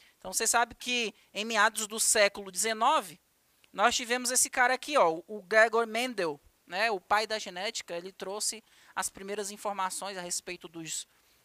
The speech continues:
dos chamados fatores hereditários. Ele não falava nem de gene, ele falava de fatores hereditários,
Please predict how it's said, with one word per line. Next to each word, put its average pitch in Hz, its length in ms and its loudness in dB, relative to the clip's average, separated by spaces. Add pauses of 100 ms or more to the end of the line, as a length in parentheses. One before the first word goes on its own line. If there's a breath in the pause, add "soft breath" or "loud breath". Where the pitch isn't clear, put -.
(140)
dos 165 420 -2
chamados 196 600 4
fatores 247 640 4
hereditários. 247 600 0
Ele 185 160 -6
não 190 180 -6
falava 190 380 0
nem 233 120 -10
de 320 160 -8
gene, 180 460 -6 (400 soft breath)
ele 160 140 -12
falava 196 360 2
de 190 120 -10
fatores 240 680 4
hereditários, 269 880 2